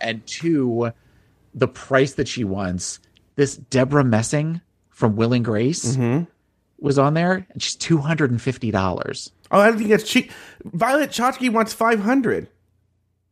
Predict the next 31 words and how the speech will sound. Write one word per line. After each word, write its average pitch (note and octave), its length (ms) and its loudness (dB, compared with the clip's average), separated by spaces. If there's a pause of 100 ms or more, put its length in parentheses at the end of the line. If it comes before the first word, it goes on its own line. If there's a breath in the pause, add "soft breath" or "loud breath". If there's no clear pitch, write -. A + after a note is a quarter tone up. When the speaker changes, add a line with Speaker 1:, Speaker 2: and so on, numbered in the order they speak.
(220)
Speaker 1:
Okay, A#3 180 2
well, G#3 120 2
the G#3+ 180 0
only C#4 240 0
person A3 400 0
who F3+ 240 2
I D3+ 160 0
saw D3 400 2
that B2 180 -2
was B2+ 140 -2
five B2+ 280 2
hundred A#2+ 220 -4
dollars C3+ 540 -2 (200)
that D3 280 2
was, C3+ 140 -6
seemed F#3+ 280 2
worth B2 400 0
it G3 140 4
to G#3 120 0
me, A#3 340 -2 (500)
that C#3+ 120 0
I D3 100 2
would C#3 160 -4
consider, E3 520 -2
actually C#3 280 -4
consider C#3+ 220 -6
paying C3+ 180 -4
five C3 200 -4
hundred B2 160 -6
dollars B2 340 -4
for, B2+ 380 2